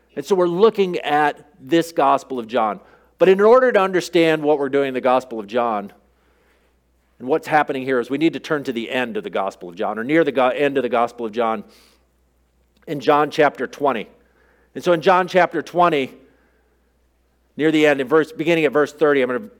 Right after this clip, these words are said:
says, "Jesus performed many other signs in the presence of his disciples, which are not recorded in this book. But these are written that you may believe that Jesus is the Messiah, the Son of God, and that by believing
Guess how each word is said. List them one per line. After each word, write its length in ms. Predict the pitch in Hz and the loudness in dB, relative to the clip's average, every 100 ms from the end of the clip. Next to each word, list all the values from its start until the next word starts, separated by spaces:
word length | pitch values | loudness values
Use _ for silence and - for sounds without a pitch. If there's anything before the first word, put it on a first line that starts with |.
| _ _ _ _ _ _ | _ _ _ _ _ _
says, 300 | - 156 131 | -2 0 0
"Jesus 320 | 127 208 202 | -2 -2 0
performed 380 | - 165 180 160 | -2 2 2 2
many 260 | 175 190 180 | 2 0 0
other 240 | 175 180 | 2 0
signs 460 | - 180 165 170 156 | 0 2 2 0 -4
in 80 | |
the 60 | 143 | -8
presence 420 | - 170 165 156 | 2 2 2 -4
of 60 | 147 | -6
his 120 | 127 | -6
disciples, 500 | 131 127 160 147 120 | -6 0 2 0 -4
which 160 | 131 135 | -6 -4
are 80 | |
not 180 | 127 139 | -2 -4
recorded 340 | 123 - 147 127 | -4 -2 -2 -2
in 80 | |
this 240 | 117 110 101 | -4 -10 -10
book. 320 | - 101 - _ _ _ _ _ _ | -8 -8 -10 _ _ _ _ _ _
But 220 | 165 165 | -2 2
these 340 | 220 254 233 | 2 4 4
are 100 | 208 | 4
written 560 | 196 170 139 110 107 - _ _ _ _ _ | 4 4 2 -2 -12 -14 _ _ _ _ _
that 220 | - 147 180 | 0 0 2
you 100 | 208 | 4
may 140 | 214 | 4
believe 400 | 208 175 170 139 | 4 4 4 4
that 80 | 139 | 0
Jesus 440 | 123 160 143 131 | 2 0 0 -10
is 60 | 127 | -8
the 80 | 127 | -4
Messiah, 600 | 123 - 147 131 98 92 _ _ _ _ | -4 2 2 4 0 -6 _ _ _ _
the 100 | 175 | -6
Son 240 | - 190 | 0 2
of 80 | 180 | 2
God, 280 | 160 139 135 | 2 4 2
and 100 | 135 | 0
that 160 | 143 | 0
by 120 | 139 131 | 2 0
believing 720 | 107 135 175 180 135 120 | 0 0 2 2 -2 -4